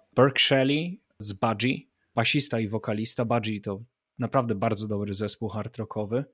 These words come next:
Popularny dość w Polsce, z tego co wiem, mniej popularny za granicą. Chłopaki są z, byli z Walii.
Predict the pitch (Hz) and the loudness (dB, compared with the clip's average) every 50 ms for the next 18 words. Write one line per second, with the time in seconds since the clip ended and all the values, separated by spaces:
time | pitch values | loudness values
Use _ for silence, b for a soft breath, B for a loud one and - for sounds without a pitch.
0 | _ _ _ _ _ _ _ _ _ 143 131 127 - 135 143 160 165 156 139 117 | _ _ _ _ _ _ _ _ _ 4 6 8 8 10 10 10 8 6 4 4
1 | 113 107 - - - - - 123 123 117 - - - 110 - - 117 113 110 - | 4 2 0 -2 -4 0 2 2 2 4 2 0 0 -2 -2 -2 -2 -4 -4 -2
2 | - 113 110 110 107 110 110 120 139 135 - 120 104 - 117 110 104 104 101 104 | 0 0 2 2 4 4 6 4 4 4 0 -2 -2 0 0 0 0 0 -2 -4
3 | 98 98 101 98 101 98 107 123 123 - 131 120 113 104 - 110 - 110 - - | -4 -2 -2 -2 -2 0 0 0 0 0 -2 -2 -2 -2 -4 -4 -4 -4 -4 -4
4 | 110 - 110 104 98 98 104 117 110 104 98 95 90 101 101 120 120 120 120 120 | -6 -4 -4 -4 -4 -4 -6 -4 -4 -4 -2 -2 -6 0 2 4 4 4 4 2
5 | 120 120 127 | 2 0 0